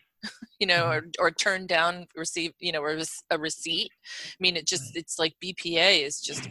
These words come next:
Speaker 1: horribly ubiquitous. And
Speaker 2: Right.
Speaker 1: there's a ton of good research. I mean, you know, thinking about Randy Jirtle and the
Speaker 2: Yeah.
Speaker 1: agouti mouse model and,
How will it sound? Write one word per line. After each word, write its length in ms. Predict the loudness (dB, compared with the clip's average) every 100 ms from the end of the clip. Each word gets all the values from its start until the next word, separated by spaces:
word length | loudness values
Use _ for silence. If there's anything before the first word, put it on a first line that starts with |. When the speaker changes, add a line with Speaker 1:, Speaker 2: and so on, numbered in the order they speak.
| -14 -18
Speaker 1:
horribly 720 | -2 2 2 0 -6 -6 -12 _ _
ubiquitous. 800 | -10 -4 -4 -4 -4 -4 -4 -6 -8
And 200 | -10 -10 -14 -10
Speaker 2:
Right. 160 | -8 -8
Speaker 1:
there's 180 | -6 -6
a 120 | -6 _
ton 380 | -8 2 4 4
of 240 | 0 -2
good 260 | -2 0 0
research. 540 | -2 -4 -2 -2 -2
I 80 | -2
mean, 260 | -2 -6 -10 _ _
you 80 | -6
know, 140 | -6 -6
thinking 320 | -6 -6 -6
about 260 | 2 2 2
Randy 340 | -2 -2 -4
Jirtle 540 | -6 -2 -2 -2 -4 -6 -14 -20 -10 -4
and 300 | -4 -4 -4
the 60 |
Speaker 2:
Yeah. 80 | -4
Speaker 1:
agouti 280 | -2 -4 0
mouse 360 | 2 2 4 6
model 340 | 6 4 0
and, 180 | -2